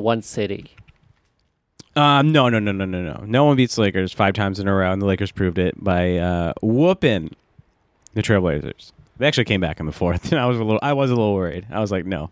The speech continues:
Speaker 2: please don't do this. Don't do this to me."
Speaker 1: It was a good game for being kind of a blowout throughout. Uh,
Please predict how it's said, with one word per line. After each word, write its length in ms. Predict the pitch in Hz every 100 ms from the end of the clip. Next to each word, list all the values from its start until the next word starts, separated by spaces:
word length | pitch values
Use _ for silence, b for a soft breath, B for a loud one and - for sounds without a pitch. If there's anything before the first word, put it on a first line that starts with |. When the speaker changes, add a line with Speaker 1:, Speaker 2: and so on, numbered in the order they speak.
| -
Speaker 2:
please 200 | 113 104
don't 280 | - 123 110
do 180 | 90 95
this. 320 | - - -
Don't 160 | - 127
do 120 | 120
this 120 | 110 -
to 80 |
me." 140 | 92 -
Speaker 1:
It 100 | 165
was 200 | 202 247
a 40 | 165
good 200 | 143 131
game 260 | 123 120
for 180 | - 113
being 280 | 104 107 104
kind 300 | 113 107 107
of 80 | 92
a 60 |
blowout 500 | 90 101 95 95 95
throughout. 500 | - 98 87 90 - - - B B B B -
Uh, 440 | 98 92 92 92